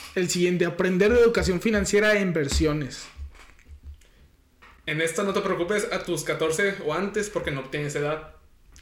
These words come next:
Speaker 2: A los quince sí ya empieza.
Speaker 1: Eh, dependiendo. Es que como te digo, tienen que tener infancia, ¿verdad?
Speaker 2: Ajá.
Speaker 1: Como si ya estuviera bien grande y yo, "Tienen que tener infancia". O sea,
Speaker 2: <laughs>
Speaker 1: tenemos que tener infancia.
Speaker 2: Tenemos que tener adolescencia y esas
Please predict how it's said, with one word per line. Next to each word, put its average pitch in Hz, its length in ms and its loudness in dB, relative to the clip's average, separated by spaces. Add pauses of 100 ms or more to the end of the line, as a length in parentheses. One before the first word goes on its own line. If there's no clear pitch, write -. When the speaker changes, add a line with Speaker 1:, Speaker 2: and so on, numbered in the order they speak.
(120)
Speaker 2:
A 160 60 -6
los 147 100 -8
quince 165 340 -6
sí 143 120 -10
ya 135 200 -12 (300)
empieza. 135 460 -10 (2000)
Speaker 1:
Eh, 247 540 2 (260)
dependiendo. 175 540 0
Es 175 120 0
que 277 160 2
como 262 200 4
te 240 80 4
digo, 247 120 2
tienen 254 180 4
que 254 80 2
tener 247 200 2
infancia, 190 440 0
¿verdad? 190 240 -2 (260)
Speaker 2:
Ajá. 139 560 -6 (800)
Speaker 1:
Como 180 220 0
si 151 80 0
ya 151 40 2
estuviera 196 320 4
bien 196 180 4
grande 196 240 2
y - 20 2
yo, 185 140 0
"Tienen 180 180 -2
que 180 80 0
tener 185 160 0
infancia". 165 280 0
O - 40 2
sea, - 160 0
Speaker 2:
<laughs> 220 260 0
Speaker 1:
tenemos 220 380 4
que 226 80 2
tener 220 180 4
infancia. 190 320 4
Speaker 2:
Tenemos 202 160 4
que 214 60 4
tener 214 220 4
adolescencia 185 580 2
y 170 60 -2
esas 165 140 -4